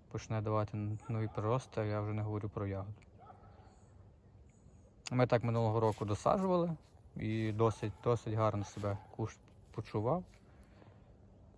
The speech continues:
За рік дав дуже гарні прирости, молодий кущ. Ось так. Будемо зараз викопувати ті кущі, які слабо розвиваються.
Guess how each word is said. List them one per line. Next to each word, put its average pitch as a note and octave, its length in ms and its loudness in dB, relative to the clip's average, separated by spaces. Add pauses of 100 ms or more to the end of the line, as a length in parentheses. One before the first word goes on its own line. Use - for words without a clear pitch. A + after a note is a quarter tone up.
(500)
За G#2+ 160 4
рік A2+ 200 2
дав A2 220 6
дуже G#2+ 340 0
гарні G2+ 320 0
прирости, G#2 580 -4 (640)
молодий G#2+ 320 2
кущ. - 380 -8 (2250)
Ось D3+ 220 -2
так. A#2+ 240 2 (1400)
Будемо A2 380 0
зараз A2+ 420 -2 (280)
викопувати A#2 800 -2 (240)
ті A#2 120 -4
кущі, - 340 -10
які A2 320 -4 (920)
слабо G#2+ 320 4
розвиваються. G2+ 800 -2